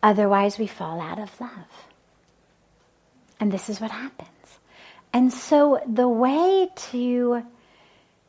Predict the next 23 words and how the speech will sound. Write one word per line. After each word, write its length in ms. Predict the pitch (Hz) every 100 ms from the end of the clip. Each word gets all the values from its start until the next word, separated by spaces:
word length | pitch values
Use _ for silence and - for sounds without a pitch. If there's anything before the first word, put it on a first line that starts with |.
| -
to 120 | 240
do 400 | 180 247 294 294
relationship 1200 | 254 208 269 359 - 208 180 - - 147 165 - _
in 200 | 233 214
the 300 | 202 190 - - 190
reality 720 | 196 180 - 359 370 202 139
of 160 | - -
the 80 |
self 680 | - - - - - - - _ _ _ _ _ _ _ _ _ _ _ _ _ _ _ -
is 240 | 277 -
to 160 | - 262 -
come 400 | - - 339 302
at 320 | 247 311 330
it 460 | 214 - - - - - _ _
from 220 | - 233
a 60 | 226
place 440 | 233 233 196 -
of 100 | 196
fullness. 760 | - - 269 233 165 - - - _ _ _ _ _ _ _ _ _ _ _ _ _ _
Doesn't 360 | 403 359 330
mean 240 | 277 269 277
that 140 | 277
you've 260 | 247 240